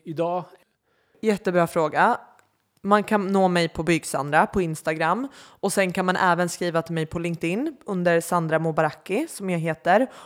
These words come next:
Speaker 2: Och är det så att man gör någonting annorlunda under tvåtusen nitton, då får man jätte-, jättegärna skriva till mig på LinkedIn och berätta vad man har gjort. För att jag lyssnar och jag vill höra.
Speaker 1: Riktigt bra.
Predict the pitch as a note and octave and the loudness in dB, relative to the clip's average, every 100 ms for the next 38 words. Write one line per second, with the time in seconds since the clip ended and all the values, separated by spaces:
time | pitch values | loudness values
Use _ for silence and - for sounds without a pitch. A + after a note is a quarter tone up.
0 | - - G3+ - - G#3+ A#3 A#3+ G#3 G3+ | -4 2 2 0 2 6 8 6 2 0
1 | F#3+ G#3 B3 A3+ F#3 F#3 F3 F3 D#3+ D#3+ | 0 4 6 4 2 -2 -4 -2 -2 -2
2 | D#3 D#3 D3+ - F3 E3 - E3 - E3 | 0 -2 -4 -6 -4 -4 -2 -4 -4 -6
3 | D#3+ D#3 - D3 F3+ A3 A3 G#3 F#3+ G3+ | -6 -8 -8 -6 -4 0 2 2 0 2
4 | A3 - - F#3+ F3 - A3 F#3+ D#3+ - | 4 2 0 0 2 4 6 6 4 0
5 | F3 E3 F3 F3 D#3+ C#3+ - E3 E3 E3 | 2 2 2 0 -2 -2 -2 -2 -2 0
6 | F#3 - F3 - E3+ F3+ F3+ - D3+ D#3+ | -2 -2 -6 -2 4 4 4 2 2 4
7 | D3+ D3+ D#3+ E3 - - F3 E3+ F3+ E3+ | 4 0 0 0 -2 -2 -2 2 6 8
8 | D#3 E3+ F3 - - D#3 A#2 C#3 E3 D3+ | 6 2 -4 -4 -4 -2 0 2 2 2
9 | D#3 C#3+ B2 - - _ _ _ _ _ | 0 0 -2 -4 -12 _ _ _ _ _
10 | E3+ C3+ D3 C#3+ - C#3+ - D3+ D3 D3 | -18 -12 -12 -12 -14 -12 -6 -4 -4 -6